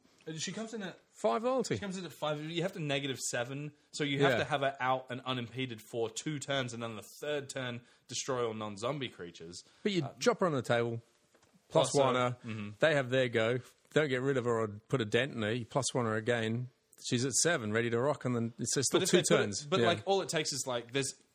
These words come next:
Speaker 1: uh, there's heaps of flying creatures. There's Glorybringer, that, that new dragon. There's, like,
Speaker 2: Yeah,
Speaker 1: Heart of,
Speaker 2: you can just
Speaker 1: Heart
Speaker 2: come
Speaker 1: of Kiran,
Speaker 2: smash
Speaker 1: the
Speaker 2: it.
Speaker 1: flying vehicles and stuff. She's just gonna take a bunch of damage. You'll never be able to destroy all non-zombie creatures. And even then, like,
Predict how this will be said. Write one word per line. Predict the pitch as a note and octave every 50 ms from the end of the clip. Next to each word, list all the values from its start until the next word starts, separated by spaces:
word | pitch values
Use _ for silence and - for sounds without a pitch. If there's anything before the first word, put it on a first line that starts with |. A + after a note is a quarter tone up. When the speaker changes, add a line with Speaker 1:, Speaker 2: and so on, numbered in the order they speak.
| _ _ _ -
Speaker 1:
uh, | C3 B2 A#2+ A#2+ A#2 A#2+ B2
there's | C3 C3+ C3+ B2+
heaps | - D3 C#3 B2 A#2+
of | A2+
flying | - - C3 B2+ B2+ B2+ C3 C3
creatures. | B2+ C3+ B2 A#2 A#2+
There's | G#2+ G#2+ G2+
Glorybringer, | - - A2 A#2 A#2 B2 B2 A#2+ A2 A2+ A2+ A2 G#2+ G2+
that, | G#2 G#2 F#2+
that | F#2+ G#2+ G#2+
new | G#2 G#2 F#2+
dragon. | E2+ - A2+ A#2 A#2 A#2 A2 A2 G#2+ G2+ G2
There's, | F#2+ F#2 - -
like, | G2+ G2+ G2 F#2+ - - - - -
Speaker 2:
Yeah, | A2+ B2 C3+ C3+
Speaker 1:
Heart | B2+ A#2+
of, | A2+ A2+
Speaker 2:
you | A2 G#2
can | A#2 A2
just | G2+ - -
Speaker 1:
Heart | D#3 C#3+ C#3 C#3
Speaker 2:
come |
Speaker 1:
of | C#3 G2+
Kiran, | - - C#3 C3 A2+ G#2
Speaker 2:
smash | A2+ A2+ -
Speaker 1:
the | G#2+
Speaker 2:
it. | A#2+
Speaker 1:
flying | B2 B2+ B2+ B2+ A#2+
vehicles | A#2 B2 B2+ B2+ B2+ A2+ A2+
and | A#2
stuff. | - - A#2 - - - - -
She's | - - F3+ C#3+
just | F3+ G#3 -
gonna | G#3+ F3+ D#3
take | - D#3+ D3 C3+
a | B2+
bunch | B2+ B2 B2+
of | B2+
damage. | B2+ B2+ C3+ C#3 B2+ -
You'll | B2+ B2
never | C3+ C#3 C3+ C3
be | C3 C3
able | B2+ A#2
to | A2 G2
destroy | G2 A2 - - - A#2+ A#2 A2+
all | A2 G#2+
non-zombie | G#2 G#2 G#2 G#2 G2+ F#2+ A2 A#2+ C3+ B2+ A#2
creatures. | - - F#2+ F2+ - F#2+ F#2 - - - - - - -
And | B2+ D3
even | E3+ E3+ E3 D3+
then, | D#3 D#3 D#3 D#3 C#3+
like, | C3+ B2+ A#2+ -